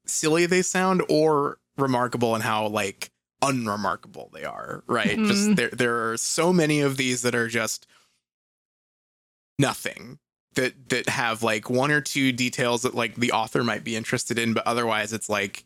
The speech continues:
Speaker 1: yeah, it's a, it's a dystopia and people fighting, right? Or, like, an evil government makes you do something.
Speaker 2: Right. Um, I think I've made my choice, but before I say it,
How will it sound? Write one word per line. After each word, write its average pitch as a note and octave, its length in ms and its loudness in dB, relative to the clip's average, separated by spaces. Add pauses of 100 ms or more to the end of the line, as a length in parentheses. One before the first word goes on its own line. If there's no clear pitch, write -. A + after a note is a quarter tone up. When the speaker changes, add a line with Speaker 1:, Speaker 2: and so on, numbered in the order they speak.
(120)
Speaker 1:
yeah, G#2 380 -4
it's - 260 -8
a, F#2+ 340 -2
it's - 160 -6
a G#2 60 -10
dystopia G#2+ 540 -2
and G#2 120 -4
people G2 260 -6
fighting, - 600 -12 (100)
right? G2+ 420 -2
Or, G#2 160 -8
like, F#2+ 360 -6 (800)
an A2+ 100 2
evil A#2 240 2
government G#2 360 -2
makes G#2+ 280 -4
you A#2+ 80 -2
do E2+ 140 -4
something. - 600 -4 (300)
Speaker 2:
Right. F#3+ 400 0 (600)
Um, F#3+ 600 2 (140)
I A3+ 80 0
think F#4 220 0
I've A4 160 4
made D4+ 220 4
my D#4+ 100 2
choice, G3+ 640 2
but G#3+ 260 2
before A#3 380 2
I D4 120 4
say G3+ 520 2
it, - 100 -4